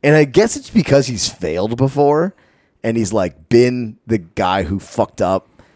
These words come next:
and he hasn't had this squeaky clean life. Like, and he doesn't, it just, when he's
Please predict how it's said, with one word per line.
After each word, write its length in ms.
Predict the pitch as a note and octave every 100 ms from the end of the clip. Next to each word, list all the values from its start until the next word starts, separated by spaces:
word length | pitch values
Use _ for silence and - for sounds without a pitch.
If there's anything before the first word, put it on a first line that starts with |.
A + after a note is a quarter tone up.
| _
and 140 | - G#2+
he 60 |
hasn't 420 | F#2 G2 F#2+ F#2 G2
had 200 | G2+ F#2+
this 100 | -
squeaky 360 | - F#2+ G#2+
clean 340 | F2+ G2+ G2+ F#2+
life. 440 | F2+ F2+ F2+ -
Like, 320 | D2 D2 - - _ _ _ _ -
and 140 | G2
he 80 | F#2+
doesn't, 420 | D#2+ F#2+ E2 G2 _ _ _ _ -
it 120 | G#2+
just, 300 | D3 D3+ - _ _ _ _
when 320 | B2 A#2 B2+ C#3
he's 260 | B2+ -